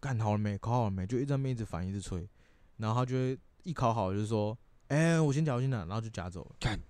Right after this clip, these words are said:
Speaker 2: 对。
Speaker 1: 然后我们就没吃到。
Speaker 2: 对。
Speaker 1: 最后只剩下那个黑色的香肠。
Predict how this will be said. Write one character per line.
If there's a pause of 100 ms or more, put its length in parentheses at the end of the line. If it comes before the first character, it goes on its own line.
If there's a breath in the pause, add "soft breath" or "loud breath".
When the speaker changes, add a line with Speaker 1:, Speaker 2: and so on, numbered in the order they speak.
(120)
Speaker 2:
对。 (420)
Speaker 1:
然
后
我
们
就
没
吃
到。 (560)
Speaker 2:
对。 (1600)
Speaker 1:
最
后
只
剩
下
那
个
黑
色
的 (480)
香
肠。